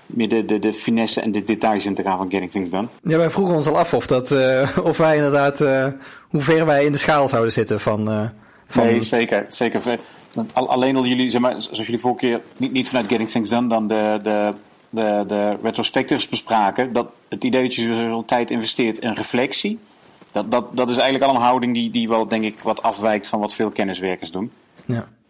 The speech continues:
Speaker 1: Maar de, de, de zoektocht naar wat is nou precies het verschil tussen later misschien en hoe zit het met, met onderhoud,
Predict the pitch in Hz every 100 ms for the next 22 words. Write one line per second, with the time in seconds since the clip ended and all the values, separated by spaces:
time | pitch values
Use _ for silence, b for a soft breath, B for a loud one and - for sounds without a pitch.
0 | _ _ - 107 107 104 104 101 101 101
1 | 98 101 92 98 98 101 98 92 127 -
2 | 120 117 110 107 107 - 104 - - 107
3 | - - 117 110 101 107 104 104 98 -
4 | 117 104 107 104 101 107 98 104 104 101
5 | - 117 135 123 139